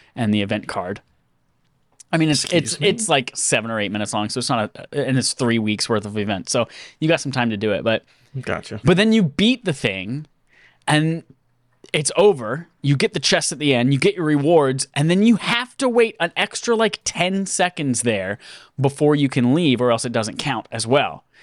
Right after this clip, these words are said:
Speaker 1: And, uh,
Speaker 2: Hmm.
Speaker 1: we're used to, in all other types of events, is as soon as the chest opens, everything pops, you can get out of that event, you're totally fine. But now you have to sit around and wait for that thing to be over, or else it doesn't count towards your total of thirty-five. And so I've wasted three runs of this thing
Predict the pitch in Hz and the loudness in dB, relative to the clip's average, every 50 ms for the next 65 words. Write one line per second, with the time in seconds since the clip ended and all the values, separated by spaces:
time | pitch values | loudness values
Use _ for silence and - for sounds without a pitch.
0 | - - _ - 156 165 180 170 - - - 131 147 180 202 196 165 196 254 269 | -20 -14 _ 0 0 0 0 -2 0 2 2 6 6 6 6 6 4 2 2 0
1 | 240 - - - - 143 131 123 123 127 - - 143 135 135 127 151 160 175 185 | 0 -2 -4 -2 0 2 2 2 0 -2 -2 -2 -2 -2 -2 2 4 4 6 8
2 | 196 196 196 185 185 180 165 156 - 156 135 - - 127 117 127 147 143 117 110 | 8 8 6 6 4 2 0 -2 -4 -6 -6 -4 -2 0 2 2 2 2 0 -2
3 | - 117 110 110 117 - - 185 196 196 170 143 139 - - 160 135 - - 151 | -4 -4 -4 -4 -4 -2 0 2 2 2 2 0 0 0 0 0 0 0 0 0
4 | 131 117 - 120 113 113 - - - - _ _ _ _ - 143 131 143 139 127 | 0 2 0 0 0 -2 -4 -6 -12 -20 _ _ _ _ -4 -2 -2 0 -2 -2
5 | 117 - 123 123 113 - - - - - 127 123 113 123 123 120 113 110 107 110 | 0 0 0 0 0 -2 -6 -10 -6 -2 -2 2 2 2 2 2 2 0 -2 -2
6 | 110 110 104 98 101 104 98 87 - 104 101 - 104 90 90 - 98 90 85 - | 0 0 0 0 0 -2 -6 -8 -8 -8 -6 -6 -6 -6 -6 -8 -12 -12 -12 -14
7 | - - - - _ 123 131 139 147 165 165 160 147 135 156 - - - - 151 | -18 -20 -20 -4 _ 0 2 2 2 2 2 0 0 0 -2 -2 -4 -4 -2 0
8 | 147 143 131 127 127 117 113 110 123 127 123 - - - 131 120 120 120 117 - | 2 2 2 4 4 2 4 4 2 2 2 -2 -6 -4 0 2 2 0 0 -2
9 | 117 113 101 110 123 147 151 127 131 - 127 117 107 113 117 117 107 110 - - | -2 -2 0 2 4 4 4 2 0 0 -2 -4 -4 -2 -4 -4 -4 -4 -4 -6
10 | - 92 101 - - 117 110 101 110 107 98 - 98 98 98 92 - - 90 90 | -10 -12 -12 -10 -6 -6 -4 -4 -4 -6 -4 -4 -4 -4 -4 -4 -4 -4 -4 -4
11 | 92 - 113 101 82 76 - - 110 110 - - 135 120 - - - - - - | -4 -4 -4 -4 -4 -6 -8 -8 -8 -4 0 0 0 0 0 -4 -10 -20 -8 -4
12 | 139 139 156 139 127 156 175 160 143 - 143 127 - - - - 151 143 147 156 | -2 -2 -2 0 0 0 2 2 0 -2 -6 -8 -8 -4 0 2 4 4 6 4
13 | 151 135 131 127 127 127 117 120 107 110 107 101 - - 107 101 95 92 92 95 | 6 6 4 4 4 2 0 -2 -2 -2 -2 -2 -2 -2 -2 -2 -2 -2 -6 -8